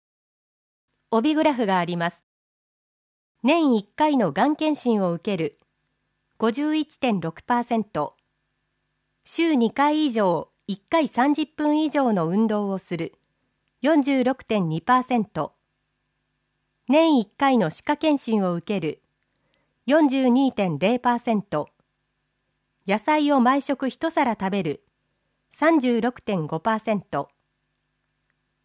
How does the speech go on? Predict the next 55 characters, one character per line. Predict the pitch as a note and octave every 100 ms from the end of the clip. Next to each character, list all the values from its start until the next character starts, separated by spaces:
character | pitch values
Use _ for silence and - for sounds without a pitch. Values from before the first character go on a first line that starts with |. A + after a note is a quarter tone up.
| _ G#3
グ | C#4
ラ | C#4
フ | G#3 F3+
終 | E3
わ | E3+
り。 | E3 - _ _ _ _ _ _ _ _ _ _ _ _ _ _ -
グ | A#3+
ラ | D#4+
フ | C#4
で | A#3+
紹 | G#3+ A3 G#3+
介 | A3 G#3+
し | -
た | - F#3 - -
上 | F#3 D#4 E4
位 | C4+
四 | A3+ G#3+ -
つ | C4
の | G#3 D#3+ _
関 | - D4+
連 | D#4 D#4
情 | D4 D#4
報 | C4 A3+
が | F#3 D#3
載 | D3+
っ |
て | _ F3
い | E3
ま | D#3
す。 | - - _ _ _ _ _ _ _ _ _ _ _ -
年 | C#4+ E4 C#4+
一 | A3+
回 | - C#4 C4+
の | G3
が | D3+ A3
ん | D4+
検 | D#4+ D#4+ D4
診 | C4+ A#3+
を | A3 F#3
受 | F3
け | A3+
る | F3+ D#3+ - _ _
と、 | F#3 E3+ _ _ _ _ -
年 | C#4 D#4+ C#4+
一 | A3+ -
回 | C4 C4
の | E3+
歯 | -
科 | - D#4
検 | D#4 D#4 C#4+
診 | B3 A3 F3+
を | D#3
受 | D#3
け | G#3+
る | E3 D#3+